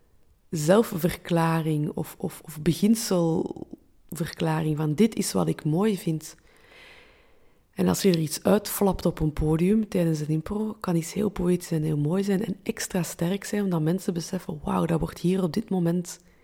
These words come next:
gemaakt." Dat is, dat heeft zelfs zoiets.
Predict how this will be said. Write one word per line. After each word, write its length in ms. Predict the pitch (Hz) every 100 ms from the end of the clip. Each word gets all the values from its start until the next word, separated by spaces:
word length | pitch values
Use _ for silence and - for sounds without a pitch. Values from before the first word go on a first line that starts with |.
| _ _
gemaakt." 440 | - 180 - 226
Dat 120 | 175
is, 360 | 151 - - - _ _ - - - _ _ _ -
dat 120 | 170
heeft 140 | 170
zelfs 220 | - 175
zoiets. 420 | - 165 151 -